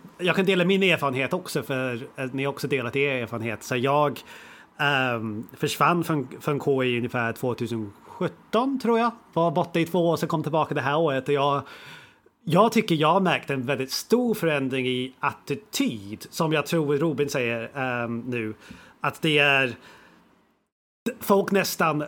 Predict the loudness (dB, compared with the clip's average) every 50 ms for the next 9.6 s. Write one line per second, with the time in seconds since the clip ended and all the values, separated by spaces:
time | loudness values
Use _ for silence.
0 | -8 -14 -20 -20 _ _ -14 -10 -10 -8 -4 -2 0 2 2 0 0 -4 0 0
1 | 2 2 4 2 2 0 -2 -4 -2 0 0 2 2 2 2 2 2 0 0 0
2 | 0 0 2 2 0 -2 -2 -4 -2 0 0 0 0 -2 -4 -4 -4 -4 -4 -4
3 | -4 -8 -10 -14 -14 -12 -12 -12 -12 -8 -4 -2 -2 0 0 0 0 0 -2 -2
4 | -4 -4 -2 -4 -2 0 0 0 0 0 0 -2 -2 -6 -8 -10 -6 -4 -2 0
5 | 2 2 4 4 4 2 2 2 2 2 2 0 0 0 0 2 2 0 0 -2
6 | -2 -2 -2 -2 -2 -2 -2 -2 -4 -4 -2 0 0 0 0 -2 -4 -6 -6 -4
7 | -4 -4 -2 0 0 0 0 2 0 2 0 0 0 -2 -2 0 2 2 2 0
8 | 0 -2 -4 -4 -4 -4 -6 -8 -8 -12 -12 -12 -16 -18 -18 -18 -20 -20 -20 -20
9 | -20 -20 -20 -10 _ 2 2 2 2 0 -4 -8